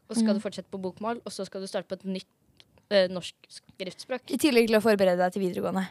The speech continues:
Speaker 1: I tillegg til det.
Speaker 2: Ja, og det er jo helt sykt hvis man ikke skal bo på skolen.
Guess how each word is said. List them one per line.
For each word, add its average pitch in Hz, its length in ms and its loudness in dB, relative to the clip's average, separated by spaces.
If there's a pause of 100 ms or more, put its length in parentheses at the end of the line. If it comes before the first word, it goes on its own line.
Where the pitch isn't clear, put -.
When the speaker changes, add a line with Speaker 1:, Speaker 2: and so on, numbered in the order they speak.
Speaker 1:
I 220 100 -10
tillegg 170 340 -4
til 185 100 -6
det. 160 120 -4 (220)
Speaker 2:
Ja, - 200 0
og 214 100 -2
det 233 120 6
er 202 240 8
jo 208 480 8 (720)
helt - 460 2 (140)
sykt - 640 0
hvis 240 200 -2
man 214 180 2
ikke 220 200 -6
skal 202 180 -2
bo 196 160 -2
på 202 140 -4
skolen. 214 280 -2